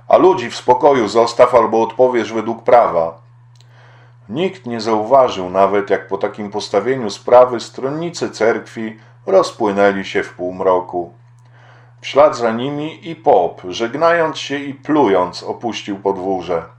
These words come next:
To zdarzenie jeszcze bardziej skłoniło serca wieśniaków ku misjonarzom i mogli dalej z radością i Bożym powodzeniem świadczyć o Chrystusie.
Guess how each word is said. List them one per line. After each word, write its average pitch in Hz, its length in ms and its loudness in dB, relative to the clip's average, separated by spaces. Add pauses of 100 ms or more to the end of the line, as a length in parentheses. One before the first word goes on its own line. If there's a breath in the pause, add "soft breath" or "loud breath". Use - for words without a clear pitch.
(1160)
To 107 160 2
zdarzenie 104 680 0 (460 soft breath)
jeszcze 107 320 -4
bardziej 113 400 2
skłoniło 101 540 -2
serca 101 440 0
wieśniaków 101 640 -6
ku 101 120 -10
misjonarzom 107 840 -2 (480 soft breath)
i 101 60 -10
mogli 131 380 -2
dalej 107 340 4
z 95 100 -10
radością 98 640 0
i 92 80 -12
Bożym 135 400 -2
powodzeniem 104 680 -4
świadczyć 92 600 -4
o 90 80 -8
Chrystusie. 90 760 -10